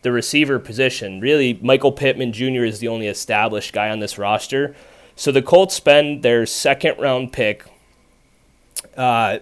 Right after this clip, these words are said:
pick fifty-three overall, I believe, on Alec Pierce, uh, wide receiver out of Cincinnati. This kid's six-foot-three, two hundred twelve pounds, runs a four four forty forty. Um, he's long, he's lanky,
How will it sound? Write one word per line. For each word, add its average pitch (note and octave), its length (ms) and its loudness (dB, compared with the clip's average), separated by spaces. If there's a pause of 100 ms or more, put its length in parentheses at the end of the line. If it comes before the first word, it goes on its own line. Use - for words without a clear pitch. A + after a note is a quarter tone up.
pick - 460 -2 (520)
fifty-three C#3 960 -2
overall, A#2+ 880 2
I A2+ 80 0
believe, A2 640 -6 (400)
on B2 360 2 (100)
Alec D3 380 6
Pierce, - 560 -6 (320)
uh, A#2 200 2
wide C3 200 4
receiver D#3 320 4
out C#3 80 10
of B2+ 40 2
Cincinnati. D3 540 0
This C#3+ 180 -4
kid's C#3+ 320 -8
six-foot-three, D3 840 0
two C3 180 -4
hundred B2 300 -4
twelve G#2+ 260 -2
pounds, B2+ 320 -2
runs A2+ 180 -2
a F#2+ 80 -6
four B2+ 400 2
four G#2+ 380 -2
forty C#3+ 600 0
forty. - 60 -20 (560)
Um, B2+ 460 8
he's C3 300 -2
long, D#3 540 4 (140)
he's B2+ 240 -6
lanky, C#3+ 640 -4